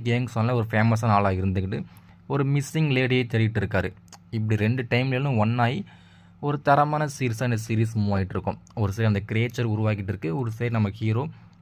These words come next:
ஒரு லேடியை தேடிட்டு இருக்காரு. இதை பேஸ் பண்ணி தான் இந்த சீரிஸ் ஒரு தரமான ஒரு வேர்ல்டு வாரை பேஸ் பண்ணி இந்த சீரிஸ் போயிட்டு இருக்கு. எனவே மஸ்ட் வாட்ச் பண்ணி பார்க்கலாம். Netflix இந்த சீரிஸ் தமிழ் டப்பிங் இருக்கு. டோட்டல் பார்த்தா டூ சீசன் இருக்கு. சரி கைஸ், இதுல சொல்லப்பட்ட சீரிஸ்ல எந்த சீரிஸ் நீங்க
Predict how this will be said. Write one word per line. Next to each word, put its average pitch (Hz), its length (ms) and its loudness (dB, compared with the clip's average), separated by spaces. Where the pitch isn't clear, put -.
ஒரு 143 160 0
லேடியை 135 280 2
தேடிட்டு 107 280 0
இருக்காரு. 92 240 -4
இதை 127 100 -2
பேஸ் 135 220 -2
பண்ணி 120 140 0
தான் 123 120 0
இந்த 110 140 -4
சீரிஸ் 107 340 0
ஒரு 117 100 -2
தரமான 123 480 2
ஒரு 107 100 0
வேர்ல்டு 139 320 2
வாரை 127 240 2
பேஸ் 101 180 -4
பண்ணி 107 200 0
இந்த 107 140 0
சீரிஸ் 101 280 -4
போயிட்டு 98 220 -2
இருக்கு. 98 180 -6
எனவே 143 240 -4
மஸ்ட் 127 220 -2
வாட்ச் 127 180 0
பண்ணி 127 200 -2
பார்க்கலாம். 113 320 0
Netflix 139 440 2
இந்த 131 180 4
சீரிஸ் 110 300 6
தமிழ் 107 240 8
டப்பிங் 98 400 4
இருக்கு. 92 200 -2
டோட்டல் 143 300 -2
பார்த்தா 135 220 0
டூ 131 80 2
சீசன் 113 300 4
இருக்கு. - 180 -6
சரி 165 200 4
கைஸ், 165 280 8
இதுல 127 220 2
சொல்லப்பட்ட 160 380 0
சீரிஸ்ல 139 400 2
எந்த 143 180 -2
சீரிஸ் 139 320 2
நீங்க 120 140 4